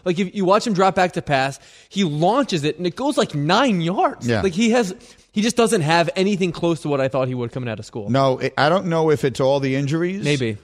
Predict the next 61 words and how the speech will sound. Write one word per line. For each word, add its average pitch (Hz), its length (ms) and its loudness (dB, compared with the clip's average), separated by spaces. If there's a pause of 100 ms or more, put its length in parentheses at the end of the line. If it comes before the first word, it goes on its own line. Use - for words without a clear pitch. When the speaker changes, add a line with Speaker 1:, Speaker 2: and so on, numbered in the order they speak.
(180)
Speaker 2:
or 127 180 4
what 151 220 4
it 139 140 -2
is, 151 400 0
but 117 280 0
he's 139 280 -2
not 113 180 2
Speaker 1:
The 156 120 4
Speaker 2:
it. - 40 -4
Speaker 1:
ball 254 220 6
just 165 240 -4
never 170 300 0
arrives. 123 600 -2
Speaker 2:
Right. 110 240 -2
Speaker 1:
<laughs> - 40 -20
It 151 40 -8
just - 380 -12
never 214 160 0
Speaker 2:
He's, - 100 -4
Speaker 1:
gets 254 220 0
there. - 320 -4 (100)
Speaker 2:
he's 165 240 0
not 143 180 0
it. - 320 -2
Uh, 123 80 -8
w-, 135 300 -4
when 143 120 0
Speaker 1:
Mm-mm. - 20 -2
Speaker 2:
the 135 80 0
Dolphins 165 500 -2
do 165 180 0
whatever 151 680 0 (400)
the 127 160 0
next 147 300 -2
generation 139 580 0
of 107 120 -6
winning 131 340 -4
is 117 200 -2
they're 117 200 2
gonna 117 180 0
Speaker 1:
Yeah. 104 60 -4
Speaker 2:
do, 131 300 0 (240)
it's 117 200 -4
not 143 240 0
gonna 147 180 -2
be 135 140 -4
g-, 127 120 -4
the 120 160 -2
guy 127 300 0
that 104 180 0
they 113 140 -2
took 139 320 0
number 110 220 -2
Speaker 1:
I - 20 -14
Speaker 2:
five 127 400 0
Speaker 1:
agree. 110 140 0
Speaker 2:
overall, 110 320 2
and 101 140 0
Speaker 1:
Mm-hmm. 107 40 0
Speaker 2:
that 131 320 2
is 101 280 -4